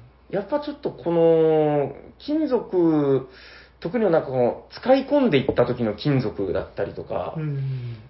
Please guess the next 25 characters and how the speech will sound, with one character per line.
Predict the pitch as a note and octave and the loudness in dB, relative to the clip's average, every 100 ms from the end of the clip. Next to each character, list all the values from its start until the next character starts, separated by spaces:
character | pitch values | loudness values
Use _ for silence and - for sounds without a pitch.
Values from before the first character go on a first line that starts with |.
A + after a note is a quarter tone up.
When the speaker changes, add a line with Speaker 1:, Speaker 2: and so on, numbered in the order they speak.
| - | -16
Speaker 1:
そ | - | -8
の | A3 B3 | -4 -4
あ | |
た | B3 F3 | -2 0
り | |
の | C3 | 0
か | A#2+ C3+ | -4 -10
っ | - | -6
こ | D#3+ | -2
よ | D#3 | 0
さ | B2+ | 0
っ | C3 | -2
て | B2+ | -2
い | |
う | |
の | G#2 | 2
も | G#2+ | 2
あ | A2+ | 4
る | G#2 | 2
よ | F#2 F#2 F#2 | -2 -4 -6
な | |
と | E2 | -8
思 | E2 | -14
っ | - | -14
て。 | - A#1 G#1 | -10 -8 -8